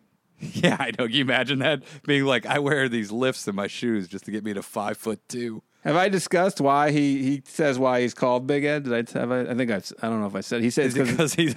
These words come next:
Speaker 1: <laughs> he's five, four eleven, two thirty?
Speaker 2: It's 'cause it's, he says his personality is, like, so great that, like, despite his size, he's larger than life. And his personality, not that great.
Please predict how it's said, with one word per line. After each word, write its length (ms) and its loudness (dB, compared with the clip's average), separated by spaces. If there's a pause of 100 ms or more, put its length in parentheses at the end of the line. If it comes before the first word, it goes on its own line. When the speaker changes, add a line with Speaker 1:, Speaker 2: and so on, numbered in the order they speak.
Speaker 1:
<laughs> 100 4
he's 220 2
five, 440 4 (100)
four 240 4
eleven, 380 2
two 180 -4
thirty? 560 -6
Speaker 2:
It's 240 4
'cause 300 4
it's, 180 2
he 140 4
says 180 4
his 120 0
personality 760 4
is, 100 0
like, 180 -2
so 260 2
great 540 0
that, 120 -6
like, 160 -4
despite 400 0
his 140 0
size, 720 -2 (800)
he's 200 -2
larger 400 0
than 180 0
life. 260 2
And 40 0
his 80 0
personality, 720 2
not 220 2
that 200 2
great. 340 0